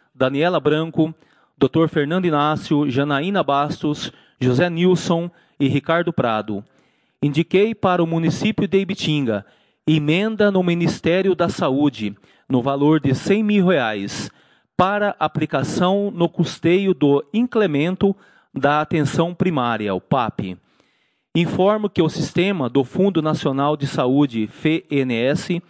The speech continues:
está disponível para o cadastramento da proposta, que deve ser feito pelo gestor municipal, com a máxi-,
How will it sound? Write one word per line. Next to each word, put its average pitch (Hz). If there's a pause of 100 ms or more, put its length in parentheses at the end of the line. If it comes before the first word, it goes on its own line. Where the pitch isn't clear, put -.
(440)
está 196
disponível 180
para 147
o 151
cadastramento 175
da 156
proposta, 131 (460)
que 147
deve 143
ser 147
feito 160
pelo 151
gestor 143
municipal, 165 (440)
com 170
a 190
máxi-, 156